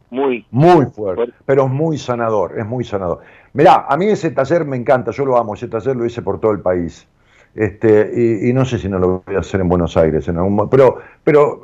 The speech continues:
Speaker 2: a ver, yo, yo hago las cosas por mí, las hago para los demás, por supuesto, pero las hago por mí,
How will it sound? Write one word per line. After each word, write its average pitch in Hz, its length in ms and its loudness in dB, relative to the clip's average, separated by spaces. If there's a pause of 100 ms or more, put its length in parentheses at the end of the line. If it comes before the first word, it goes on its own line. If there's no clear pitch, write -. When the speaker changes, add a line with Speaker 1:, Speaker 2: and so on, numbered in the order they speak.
(140)
Speaker 2:
a - 60 2
ver, 165 180 4
yo, 170 160 0
yo 160 140 2
hago 180 120 4
las 135 120 2
cosas 135 240 -8
por 113 180 -4
mí, 113 240 -6
las 101 240 -4
hago 190 160 2
para 117 180 0
los 98 140 -4
demás, 170 300 0
por 90 160 -6
supuesto, 131 420 -2
pero 90 140 -6
las 98 120 -4
hago 123 140 0
por 104 160 -8
mí, 135 260 -6